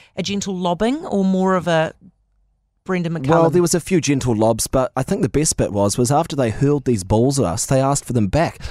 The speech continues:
Speaker 2: I picked up the two that hit me,
Speaker 1: Mm-hmm.
Speaker 2: and one guy said, "Excuse me, those are mine. Give them
Speaker 1: <laughs>
Speaker 2: back."
Speaker 1: What did they say? "You've got them here."
Speaker 2: Well, I've got them here. Mine's, uh, one's Agenda twenty thirty, the other one is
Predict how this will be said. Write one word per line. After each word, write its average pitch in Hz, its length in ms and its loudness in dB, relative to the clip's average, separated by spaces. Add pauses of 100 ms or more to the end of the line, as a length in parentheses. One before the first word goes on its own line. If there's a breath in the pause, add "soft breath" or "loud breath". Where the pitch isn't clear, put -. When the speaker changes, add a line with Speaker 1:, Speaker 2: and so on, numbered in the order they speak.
(120)
Speaker 2:
I 180 100 2
picked 170 320 -2
up - 120 -2
the 117 80 -4
two 131 200 -2
that 98 120 -2
hit 113 140 -2
me, 120 340 0 (200 loud breath)
Speaker 1:
Mm-hmm. 175 160 -2
Speaker 2:
and 196 160 2
one 190 140 2
guy 180 160 2
said, 185 160 2
"Excuse 262 520 0
me, 160 300 0 (200 soft breath)
those 214 260 2
are 196 40 0
mine. 254 460 2 (160)
Give 269 200 0
them 254 140 2
Speaker 1:
<laughs> - 20 0
Speaker 2:
back." 294 340 2
Speaker 1:
What - 120 -2
did - 120 -12
they 254 100 -4
say? 214 180 -6
"You've 185 200 -6
got 196 140 -6
them 185 140 -8
here." 151 280 -8
Speaker 2:
Well, 123 100 2
I've 127 80 0
got 156 160 0
them 147 80 0
here. 135 240 2
Mine's, 131 460 2
uh, 117 240 4
one's 135 320 0
Agenda 135 800 2
twenty 139 340 -2
thirty, 131 460 0
the 120 60 2
other 123 120 0
one 123 340 0
is 120 540 0